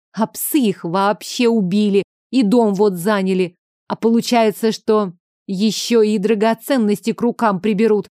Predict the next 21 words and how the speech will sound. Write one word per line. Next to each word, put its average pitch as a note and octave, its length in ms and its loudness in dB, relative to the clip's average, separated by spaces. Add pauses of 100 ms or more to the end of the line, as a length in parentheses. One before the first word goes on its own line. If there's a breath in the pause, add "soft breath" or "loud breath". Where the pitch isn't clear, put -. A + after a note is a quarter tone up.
(140)
Несправедливо A#3+ 680 2
это. F#3 420 -2 (460)
Доктор A#3 520 -8 (100)
промолчал. A3+ 760 -6 (380)
А G3 140 -2
у G#3+ 80 0
Ната B3+ 280 0
появилось A3 720 -2 (160)
преогромное A3+ 760 -2
желание G#3 480 -2
войти G3 380 -4
в - 140 -12
комнату, F#3+ 460 -4
взять G3+ 440 -2
этого G3+ 320 -2
человека A3+ 560 0
за G#3+ 180 -2
горло G#3+ 320 0
и F#3+ 140 0
хорошенько A#3+ 680 -2
тряхнуть. A3 600 -6